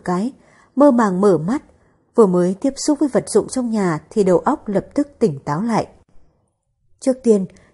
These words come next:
nhìn về chỗ bên cạnh, trống không. Nói cách khác, ác ma đã đi rồi. Cô gấp đến độ vén chăn lên, lại phát hiện cả người mình trần trụi không mặc gì cả,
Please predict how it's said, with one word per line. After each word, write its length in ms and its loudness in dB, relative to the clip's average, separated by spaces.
nhìn 200 0
về 220 4
chỗ 160 -4
bên 180 2
cạnh, 220 -4
trống 240 -4
không. 340 -4
Nói 160 0
cách 180 -2
khác, 260 -2
ác 200 -2
ma 180 -2
đã 100 -2
đi 160 -2
rồi. 300 2
Cô 140 2
gấp 220 -2
đến 140 0
độ 240 2
vén 240 -2
chăn 200 -2
lên, 220 -2
lại 120 0
phát 160 -2
hiện 260 4
cả 140 0
người 220 0
mình 260 0
trần 220 -2
trụi 220 2
không 200 -2
mặc 180 -4
gì 120 -2
cả, 320 0